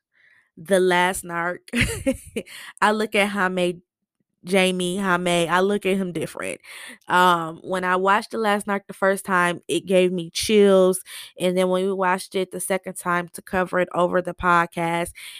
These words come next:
it put chills in my spine even more. So now looking at him, you know, you first watch Narcos Mexico, you're like, "Oh, he's the good guy. He just wants to, you know, everything to go smooth. He tries to keep, you know, his crew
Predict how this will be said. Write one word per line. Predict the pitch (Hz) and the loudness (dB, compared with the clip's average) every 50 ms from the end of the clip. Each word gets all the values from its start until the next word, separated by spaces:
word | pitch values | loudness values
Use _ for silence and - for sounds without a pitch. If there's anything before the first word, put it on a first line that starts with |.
| - _ - | -14 _ -2
it | - 185 180 180 - - 185 185 - _ - | 0 0 0 -2 -6 -14 -18 -18 -18 _ 0
put | - 269 220 - | 2 2 2 2
chills | - - 240 220 220 208 202 | 2 0 2 2 2 2 0
in | 208 196 | 0 0
my | 190 190 | -2 -2
spine | - - - 196 185 180 180 175 | -2 0 2 4 4 4 4 2
even | 110 165 196 180 180 180 | 0 -2 -2 0 0 0
more. | 180 175 175 175 156 175 208 | 0 0 0 0 0 0 -2
So | - 180 180 | -2 -2 0
now | 196 202 202 202 | 2 2 2 2
looking | 202 202 - 208 196 | 2 0 -2 -2 0
at | 180 190 208 | 0 2 2
him, | 202 185 185 185 - - - - - _ | 2 0 0 -2 -6 -10 -18 -18 -16 _
you | - 190 | -4 0
know, | 208 208 | 0 2
you | 196 196 190 | 2 0 -2
first | - - - 196 196 202 202 - 190 | -4 0 2 2 2 2 2 0 2
watch | 190 185 175 - - - | 2 2 2 0 -2 0
Narcos | 190 185 190 - 185 185 185 180 | 2 2 2 4 4 2 2 2
Mexico, | 190 180 180 180 - - - - 196 185 180 175 | 0 -4 -4 -4 -6 -8 -6 -2 0 2 2 2
you're | 180 208 208 | 2 0 -2
like, | 208 202 220 | -4 -4 -4
"Oh, | 247 277 285 269 | -4 -4 -6 -6
he's | - 294 262 - | -8 -10 -12 -12
the | - 240 | -16 -14
good | 214 220 233 240 233 226 _ _ _ - | -10 -8 -8 -8 -8 -10 _ _ _ -4
guy. | 220 220 220 214 214 214 214 214 220 220 214 214 214 - - - - - _ | 0 2 4 4 4 4 4 4 4 2 2 0 -2 -6 -14 -16 -18 -10 _
He | - 202 | -2 0
just | 185 202 196 - | 2 2 2 2
wants | 196 196 190 196 - - - | 2 2 2 0 -2 -2 0
to, | 196 185 180 - | 2 2 2 2
you | - 196 | 0 0
know, | 190 185 | 2 4
everything | 185 185 180 196 - 202 202 202 | 4 4 2 0 -2 -4 -4 -2
to | 196 | 2
go | - 190 190 | 4 4 4
smooth. | 180 - - 196 185 180 185 180 175 175 | 4 2 0 0 2 4 4 4 2 2
He | 175 180 | -2 -2
tries | - - 190 170 175 - | 0 0 0 0 0 -2
to | - 214 | -6 -10
keep, | - - 196 185 175 190 _ - - - - - - _ | -6 -4 -2 -2 -4 -4 _ -16 -20 -20 -20 -20 -18 _
you | - 185 185 | -6 -2 2
know, | 185 185 185 180 185 | 4 6 6 6 6
his | 185 185 - - | 4 2 0 -2
crew | - - - 208 196 190 185 185 180 185 180 | -2 2 6 8 8 8 8 6 4 2 -2